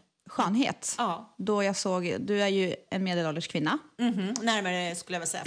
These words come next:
Speaker 2: femtiofyra år.
Speaker 1: Och jag blev ju väldigt imponerad av hur du har skött din hy utifrån en hudterapeuts pers-, perspektiv.
Speaker 2: Mhm.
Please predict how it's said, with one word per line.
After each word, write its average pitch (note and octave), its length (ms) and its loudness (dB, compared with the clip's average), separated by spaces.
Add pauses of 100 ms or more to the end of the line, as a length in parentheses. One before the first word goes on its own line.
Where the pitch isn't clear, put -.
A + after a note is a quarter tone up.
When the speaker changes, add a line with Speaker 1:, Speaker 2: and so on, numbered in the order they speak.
(120)
Speaker 2:
femtiofyra F#3 420 0
år. D3+ 80 0
Speaker 1:
Och G#3 80 4
jag G#3+ 200 4
blev F3+ 180 0
ju F#3+ 200 2
väldigt A#3 500 2
imponerad F#3 540 2
av D3 160 0
hur F3+ 280 0
du E3 200 0
har D#3+ 300 -2
skött - 280 -4
din F3+ 140 0
hy A#3 260 0 (180)
utifrån F3 600 0
en D#3 280 0
hudterapeuts F3 1200 -4
pers-, - 240 -6
perspektiv. F3 640 0 (140)
Speaker 2:
Mhm. G#3+ 460 -2